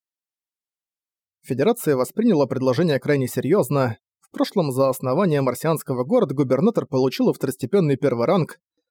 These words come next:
что сделало ее одной из кандидатов в следующие президенты Федерации. Сейчас недавно назначенный на должность Ван Буэлэ,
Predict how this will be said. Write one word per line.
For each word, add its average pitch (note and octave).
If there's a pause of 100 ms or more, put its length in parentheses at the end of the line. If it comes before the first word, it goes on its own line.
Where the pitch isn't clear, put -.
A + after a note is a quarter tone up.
что -
сделало D#3
ее C#3+
одной D#3
из C3
кандидатов C#3
в -
следующие D3+
президенты C#3
Федерации. - (420)
Сейчас -
недавно D3
назначенный C#3
на C3
должность D3+
Ван C#3+
Буэлэ, C3